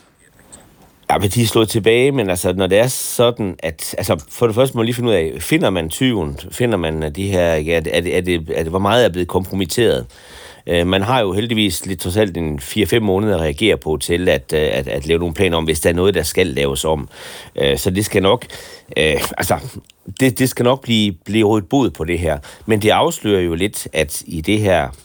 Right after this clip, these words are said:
altså, der er jo selvfølgelig mange aktører inde på det. Der er, der er staten, og der er regionen, og der er byen Paris. Og byen Paris har sådan sikkerhedsmæssigt været lidt det svage punkt. Så det er måske meget heldigt, at der sker sådan en, en, en, øh,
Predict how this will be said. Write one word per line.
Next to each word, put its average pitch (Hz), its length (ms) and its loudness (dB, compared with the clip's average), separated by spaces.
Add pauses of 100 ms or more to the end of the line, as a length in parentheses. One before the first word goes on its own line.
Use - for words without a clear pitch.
(180)
altså, 76 160 -8
der 95 100 0
er 95 40 4
jo 98 60 2
selvfølgelig 117 320 -2
mange 107 220 2
aktører 85 640 -2
inde 90 160 -6
på 82 120 -6
det. 87 160 -2
Der 90 80 2
er, 80 340 2
der 80 120 0
er 78 60 2
staten, 80 480 0
og 69 100 -6
der 78 80 -4
er 69 120 -4
regionen, 80 480 -4
og 69 100 -6
der 76 60 -4
er 76 40 -4
byen 87 280 -4
Paris. 82 340 0 (320)
Og - 120 0
byen 131 240 4
Paris 101 380 2
har 76 120 0
sådan 95 200 -2
sikkerhedsmæssigt 82 840 -2
været 82 460 4
lidt 90 340 -6
det 85 100 -4
svage 80 320 0
punkt. - 420 -6 (1040)
Så - 100 0
det 80 60 0
er 92 40 4
måske 120 260 2
meget 117 260 2
heldigt, 131 440 -2 (360)
at 87 100 0
der 85 60 2
sker 107 300 2
sådan 92 260 -2
en, 78 240 0
en, 73 220 -4
en, 80 300 -2
øh, 71 360 -2